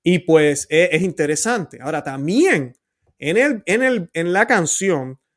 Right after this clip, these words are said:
hay unas palabras que se les pasó a este señor, eh, que dice lo siguiente. Dice, "Quiero hacerle religión a tu melena".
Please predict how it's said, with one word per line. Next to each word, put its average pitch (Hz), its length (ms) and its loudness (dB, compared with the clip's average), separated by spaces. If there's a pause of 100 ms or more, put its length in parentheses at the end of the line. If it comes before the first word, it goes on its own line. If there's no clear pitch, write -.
(200)
hay 165 180 2
unas 240 220 2
palabras 226 560 4
que 147 280 0
se 156 160 -2
les 151 120 -2
pasó 185 680 0
a 156 80 0
este 170 220 -4
señor, 160 560 -6 (440)
eh, 143 600 0
que 151 120 2
dice 175 220 0
lo 190 100 0
siguiente. 147 680 -2
Dice, 160 400 -6 (420)
"Quiero 190 320 6
hacerle 151 640 -2
religión 160 600 -2
a 156 100 -6
tu 151 120 -4
melena". 135 540 -6